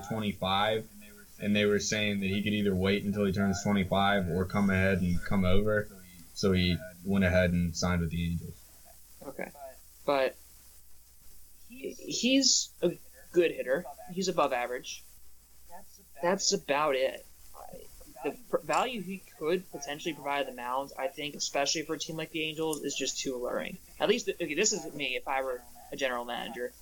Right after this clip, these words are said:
Speaker 2: trying to decide what to do with Ohtani or whoever is making the decisions on him. I, I would definitely give him at least another shot. You never know. This, this velocity thing could have been because of the injury. That's speculative.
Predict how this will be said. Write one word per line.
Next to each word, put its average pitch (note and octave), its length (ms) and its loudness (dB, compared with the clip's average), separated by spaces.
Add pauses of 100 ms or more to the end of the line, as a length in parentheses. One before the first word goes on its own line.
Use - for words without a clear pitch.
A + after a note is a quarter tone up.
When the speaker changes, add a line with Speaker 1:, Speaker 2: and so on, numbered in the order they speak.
(140)
Speaker 2:
trying C3 220 -2
to B2 60 -4
decide B2 320 -4
what A#2 120 -6
to - 100 -18
do B2 80 -6
with B2 100 -6
Ohtani - 460 -8 (180)
or C3 260 2 (120)
whoever B2+ 300 0
is A#2+ 120 -8
making A#2+ 200 -12
the B2 60 -12
decisions A#2+ 420 -8
on - 140 -12
him. G#2 220 -16 (680)
I, C#3 80 2
I C#3+ 160 0
would D#3+ 180 -8 (580)
definitely E3 400 -4
give C#3 160 -8
him C#3 120 -16
at C3 80 -16
least C3+ 200 -12
another B2 160 -14
shot. A#2+ 360 -8 (240)
You C#3+ 80 -8
never D#3+ 240 0
know. C3 300 -4
This, C3 320 -4 (280)
this D#3+ 220 2 (120)
velocity C#3 500 2
thing D3+ 260 -8
could D3+ 140 -12
have C3+ 80 -6
been C#3+ 120 -2
because C#3+ 240 -4
of C#3+ 60 -12
the C#3+ 80 -4
injury. C3+ 460 -6
That's C3 180 -2
speculative. B2+ 840 0